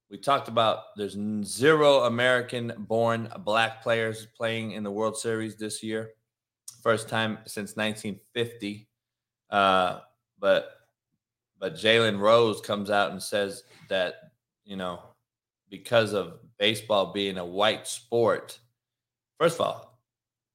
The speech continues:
it's a fucking Venezuela, Dominican Republic, Dominican Republic sport, motherfucker.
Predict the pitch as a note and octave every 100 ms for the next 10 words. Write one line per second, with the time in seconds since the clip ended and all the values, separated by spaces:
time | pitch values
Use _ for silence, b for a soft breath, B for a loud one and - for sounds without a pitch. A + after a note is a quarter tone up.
0 | _ - A#2+ A#2+ - B2+ G#2+ A#2+ D#3 B2
1 | A#2 D3+ D#3 D3 B2+ - A2 A#2 D3 C#3
2 | C#3 G#2+ F#2+ - G#3+ C3 - - _ -
3 | _ _ G#2 C#3 C#3+ A2 A#2 G2+ - G#3
4 | A#3 - - - - - - A2 - -
5 | G#2+ F#2+ F2 B2 B2 D3